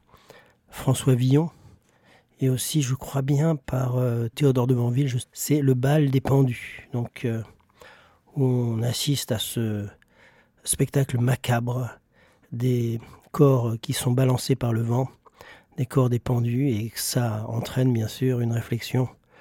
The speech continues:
sur... Euh, eh bien aussi, euh, cet, euh,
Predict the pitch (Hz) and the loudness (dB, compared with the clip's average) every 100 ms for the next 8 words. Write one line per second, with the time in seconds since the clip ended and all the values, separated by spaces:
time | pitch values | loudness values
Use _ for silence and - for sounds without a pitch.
0 | - - - _ - - 135 127 113 110 | -20 -20 -20 _ -12 -2 2 2 0 -2
1 | 110 - _ _ _ - _ _ - 117 | -6 -12 _ _ _ -20 _ _ -8 -4
2 | 117 123 123 107 123 - - 135 127 104 | -2 -2 -2 -2 -2 -4 -2 0 0 -2
3 | 104 101 156 127 - 131 - - 113 113 | -6 -8 -8 -8 -4 -4 -4 -4 -4 -4